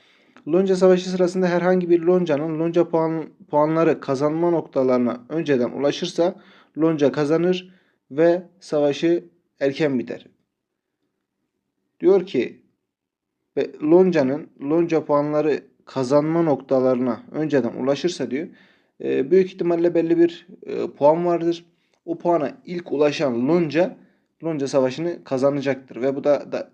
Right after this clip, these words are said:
lonca savaşının daha kısa, e, süreceğinden söz ediyor. Sistem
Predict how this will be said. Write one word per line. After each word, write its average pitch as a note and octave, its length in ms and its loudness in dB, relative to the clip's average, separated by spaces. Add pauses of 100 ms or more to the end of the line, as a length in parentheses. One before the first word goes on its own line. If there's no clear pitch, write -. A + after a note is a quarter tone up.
(120)
lonca C#3+ 220 -6
savaşının B2+ 460 -8
daha C3+ 340 0
kısa, - 420 -4 (600)
e, A#2 240 -8
süreceğinden C3 840 -2
söz G#2+ 240 -10
ediyor. A#2 360 -8 (1500)
Sistem F#3 460 -2